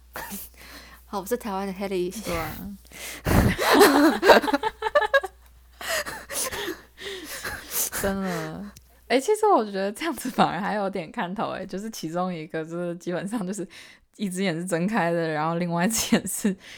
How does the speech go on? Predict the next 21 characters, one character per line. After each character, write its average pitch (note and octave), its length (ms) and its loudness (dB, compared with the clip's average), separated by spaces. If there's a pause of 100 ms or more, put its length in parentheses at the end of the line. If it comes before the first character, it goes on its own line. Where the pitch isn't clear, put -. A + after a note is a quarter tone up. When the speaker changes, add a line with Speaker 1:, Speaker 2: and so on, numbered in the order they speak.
Speaker 2:
合 D#3+ 380 0
一 E3+ 100 0
半 G#3+ 360 6
的， G#3 220 4
然 G3+ 160 2
后 A3+ 220 0
头 D#3+ 220 0
整 F#3+ 120 -8
个 C3 220 -10
炸 E3 320 2
开。 - 320 -2 (400)
Speaker 1:
<laughs> - 420 -20
天 C#4+ 240 -4
哪， A#3+ 320 -4
Oh G3+ 300 -2
my F#3+ 200 0
God， A3 340 2
好 A#3+ 100 0
恐 B3 340 2
怖 B3 80 -8
哦。 F#3 380 0